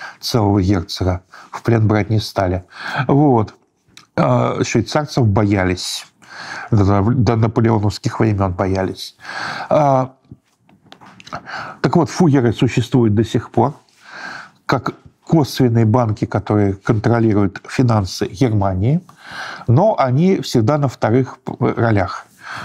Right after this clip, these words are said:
На вторых ролях против, после Лихтенштейнов.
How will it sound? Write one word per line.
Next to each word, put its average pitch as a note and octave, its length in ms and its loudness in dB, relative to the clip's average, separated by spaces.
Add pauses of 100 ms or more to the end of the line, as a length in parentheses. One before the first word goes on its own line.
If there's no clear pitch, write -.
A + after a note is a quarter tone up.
(100)
На B2 80 4
вторых B2+ 340 0
ролях D#3 300 0
против, C3 400 0
после B2+ 300 2
Лихтенштейнов. A2+ 960 -2